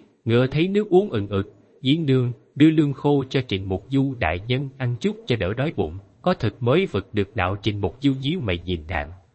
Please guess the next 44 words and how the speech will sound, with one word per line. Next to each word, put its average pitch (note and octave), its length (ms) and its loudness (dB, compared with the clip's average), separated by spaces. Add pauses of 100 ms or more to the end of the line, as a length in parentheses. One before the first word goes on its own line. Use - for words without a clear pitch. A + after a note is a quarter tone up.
(260)
"Cô E3+ 140 4
nương E3 200 0
biết G#3+ 240 -2
ta B2 220 0
đang A#2 260 -2
nghĩ F2 180 -4
gì E2 180 -4
ạ?" C#2+ 240 -6 (480)
Yến F3+ 200 2
Nương E3+ 260 4
đi C#3 120 4
đến D3 260 0
bên B2 140 2
suối, D3 440 -2 (280)
nhặt A#2+ 220 2
một A2 180 0
hòn G#2 300 -2
đá A2+ 180 -4
ném C#3+ 240 -4
xuống C#3+ 260 -2
nước, G3 180 0 (380)
tảng A#2 240 -2
đá C#3 220 -2
nảy G#2 160 0
sáu C3 240 -4
lần F2+ 200 -2 (140)
mới A#2+ 260 0
chìm F#2 240 -2
vào D2+ 140 -6
đáy G#2+ 160 -2
nước. C#3 220 0 (400)
"Đại F#2 200 0
nhân, A2 300 -2 (280)
đang B2 260 0
nghĩ G#2+ 240 0
rốt F#3 160 4
cuộc F#2 280 -2
Tự E2+ 160 -2
Khắc - 260 -8
Kiệm D2+ 220 -4
có A#2+ 200 -4
nói B2+ 240 -2
dối D3+ 160 2
không?" A2 260 -2